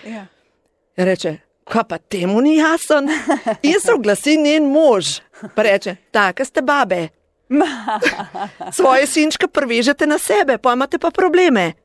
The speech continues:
Speaker 2: In se obrnem in rečem, "Pa imata vidva kaj otrok?" Pa reče, "Dva odrasla otroka." In samo rečem gospodu,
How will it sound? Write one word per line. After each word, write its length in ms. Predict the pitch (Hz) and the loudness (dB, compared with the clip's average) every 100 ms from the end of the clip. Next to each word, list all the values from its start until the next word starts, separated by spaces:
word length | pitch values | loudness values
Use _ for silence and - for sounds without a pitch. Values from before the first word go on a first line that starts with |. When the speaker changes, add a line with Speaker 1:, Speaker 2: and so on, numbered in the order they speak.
| _ _ _ _ _ | _ _ _ _ _
Speaker 2:
In 100 | - | -4
se 120 | 277 349 | 0 -2
obrnem 420 | 247 247 320 330 | -2 -2 0 0
in 80 | 226 | 2
rečem, 440 | 185 208 254 220 | 0 0 -2 -2
"Pa 80 | 202 | -2
imata 300 | 190 185 196 | -4 -4 -4
vidva 360 | 214 208 196 | -4 -2 -4
kaj 200 | 185 190 | -2 0
otrok?" 460 | 170 - 175 233 - | 0 -2 -2 -2 -2
Pa 120 | 240 | -2
reče, 260 | 214 190 202 _ _ | 0 -2 -6 _ _
"Dva 260 | 214 240 285 | -4 0 2
odrasla 540 | 277 196 180 175 208 | 2 2 0 0 0
otroka." 680 | 233 226 196 165 - 156 147 _ _ _ _ _ _ - | 0 2 0 0 -2 -4 -4 _ _ _ _ _ _ -2
In 140 | 233 220 | -2 0
samo 280 | 302 330 | 0 2
rečem 440 | 359 190 170 175 175 | 2 0 -4 -8 -10
gospodu, 560 | 160 - 196 175 156 | -10 -2 0 2 -2